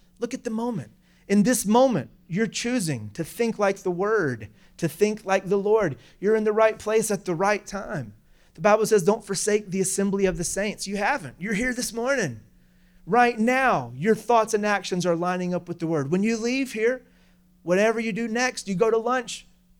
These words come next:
even what you choose to eat, process your decision through who you are in the Spirit. Process your decision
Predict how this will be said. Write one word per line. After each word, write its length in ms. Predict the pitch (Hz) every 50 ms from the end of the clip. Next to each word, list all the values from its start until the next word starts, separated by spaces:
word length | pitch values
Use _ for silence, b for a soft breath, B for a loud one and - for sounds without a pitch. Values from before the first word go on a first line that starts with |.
| _ _ _ _ -
even 260 | - 254 254 254 262
what 220 | 262 269 254 - 254
you 80 | 254
choose 320 | 208 - - 269 277 254 -
to 200 | - 269 - 247
eat, 320 | 262 277 226 - - - _ _ _ _ _ _ _ _ _ _ _
process 640 | - 220 226 240 233 - - 233 233 - - - -
your 300 | 196 214 220 214 196 - _ -
decision 640 | 190 190 - - 220 233 202 170 185 185 190 214 - _ -
through 160 | 185 180 170
who 160 | - 196 196
you 220 | 196 180 196 185
are 200 | 175 175 175 175
in 120 | 175 170 160
the 80 | 160
Spirit. 600 | 156 - - - 202 220 226 202 139 110 - _ b b b b b b b b b
Process 580 | - - 214 226 226 220 - 240 226 214 - -
your 140 | 208 226 220
decision 640 | 180 214 208 - - 240 240 214 185 208 208 196